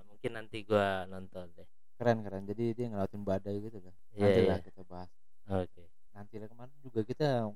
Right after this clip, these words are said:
Speaker 2: menyebut satu topik, nanti lah kita bahas.
Speaker 1: <laughs>
Speaker 2: Nggak dibahas, men.
Speaker 1: Nanti-nanti terus ya. Tapi pasti kebahas, Bro.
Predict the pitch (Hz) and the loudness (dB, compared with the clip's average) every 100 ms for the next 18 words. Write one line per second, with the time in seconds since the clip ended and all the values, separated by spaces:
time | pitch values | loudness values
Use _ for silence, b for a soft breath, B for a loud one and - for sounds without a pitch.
0 | - - - - - 117 117 117 - 110 | -6 -14 -14 -12 -4 -2 0 0 2 0
1 | 120 - 113 147 104 110 120 113 - 95 | 0 -2 -2 -2 -4 -4 -2 -4 -4 4
2 | - - - - 240 233 214 440 226 285 | 12 12 12 12 12 12 12 12 12 12
3 | 175 - 156 135 139 - 117 160 202 131 | 12 12 12 10 4 6 10 12 12 12
4 | 123 359 170 156 139 120 - - 117 123 | 10 8 12 12 10 6 6 6 4 6
5 | 127 131 131 135 135 131 147 151 143 127 | 10 12 12 12 8 4 12 12 12 12
6 | 139 - - 180 233 214 381 - 160 131 | 12 6 12 12 12 12 12 10 12 12
7 | 135 - 101 101 | 12 8 10 10